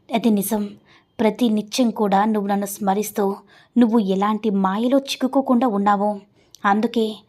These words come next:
ఈ మనుషులు చేసే మాయ నుంచి నిన్ను నేను కాపాడుకుంటున్నానమ్మా. నన్ను నమ్మని వారి మాయలో చిక్కుకొని ఇంకొక జన్మ ఎత్తుతూ ఉన్నారు. నీకు ఒక విషయం చెప్పనా తల్లి?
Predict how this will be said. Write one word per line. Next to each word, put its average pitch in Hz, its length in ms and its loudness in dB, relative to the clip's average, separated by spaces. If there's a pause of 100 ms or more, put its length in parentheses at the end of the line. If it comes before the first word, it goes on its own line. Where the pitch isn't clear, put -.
(320)
ఈ 240 140 6
మనుషులు 208 520 0 (120)
చేసే 202 280 -2
మాయ 196 400 0
నుంచి 202 500 -4 (380)
నిన్ను 269 280 8
నేను 233 320 4
కాపాడుకుంటున్నానమ్మా. 208 1300 0 (680)
నన్ను 202 360 4
నమ్మని 202 480 0
వారి 190 240 0
మాయలో 190 380 0
చిక్కుకొని 202 800 -4 (300)
ఇంకొక 277 380 6
జన్మ 214 380 0
ఎత్తుతూ 214 420 0
ఉన్నారు. 214 480 -2 (600)
నీకు 247 340 6
ఒక 220 220 -2
విషయం 208 340 -4 (100)
చెప్పనా 214 240 -4
తల్లి? 202 460 -4